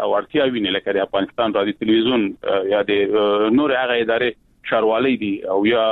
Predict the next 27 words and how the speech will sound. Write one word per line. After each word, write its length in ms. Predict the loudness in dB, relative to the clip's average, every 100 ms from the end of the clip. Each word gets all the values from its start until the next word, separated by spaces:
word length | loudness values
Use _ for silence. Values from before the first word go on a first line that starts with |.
| 0
هغه 260 | -2 0 0
ادارې 280 | 2 0
دي 100 | 0
چې 200 | -2 -2 -4 -10 -10 -4
هغه، 180 | -2 0
اه، 640 | 0 -2 -2 0 2 2
مخامخ 580 | 0 -2 0 -2 -2 -4
د 180 | -2 -2
خلکو 360 | -2 -2 0
د 160 | 0 0 0
خدمتونو 440 | -2 -2 0 0
سره 160 | 0 -2
تړلي 320 | 0 0 2
دي 120 | 2
او 80 | 0
باید 200 | -2 -4 -2
فعالیت 340 | -2 0 -2
وکوي، 260 | -2 0 0
بغیر 300 | 0 0 2
د 120 | 2
دې 80 | 2
نه 100 | 0
چې 240 | -2 -4 -4 _ _
اداري 280 | -2 0 0
سیستم 460 | -4 -6 -2 0 2
یو 280 | 4 2 2
موافق 540 | 0 0 -2 -6 -8